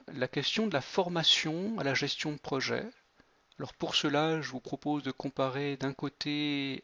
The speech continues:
un étudiant, et puis de l'autre côté un professionnel,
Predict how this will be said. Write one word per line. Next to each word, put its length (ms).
un 140
étudiant, 560
et 80
puis 440
de 100
l'autre 200
côté 540
un 80
professionnel, 1000